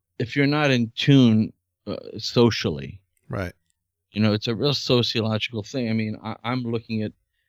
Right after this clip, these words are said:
Speaker 1: uh, you know, T V, and I'm expecting when I leave the house that people in the real world are gonna be like the T V people.
Speaker 2: Yeah.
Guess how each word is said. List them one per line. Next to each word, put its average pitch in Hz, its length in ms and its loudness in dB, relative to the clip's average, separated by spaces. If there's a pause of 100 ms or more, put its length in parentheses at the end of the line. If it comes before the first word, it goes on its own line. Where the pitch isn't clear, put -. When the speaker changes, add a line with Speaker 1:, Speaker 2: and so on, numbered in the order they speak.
(360)
Speaker 1:
uh, 82 240 -10
you 110 160 2
know, 101 180 0 (160)
T 120 260 4
V, 131 220 6
and 110 120 4
I'm 113 120 4
expecting 113 580 0
when 107 120 2
I 110 260 2 (400)
leave 120 420 4
the 104 140 0
house 123 420 2
that 107 140 -4 (280)
people 117 360 0
in 101 280 -2 (380)
the 98 120 0
real 135 460 6
world 110 400 4
are 107 60 0
gonna 107 240 0
be 120 220 2
like 104 320 -2
the 101 60 -20
T 113 240 2
V 123 180 0
people. - 460 -8 (220)
Speaker 2:
Yeah. 95 200 -4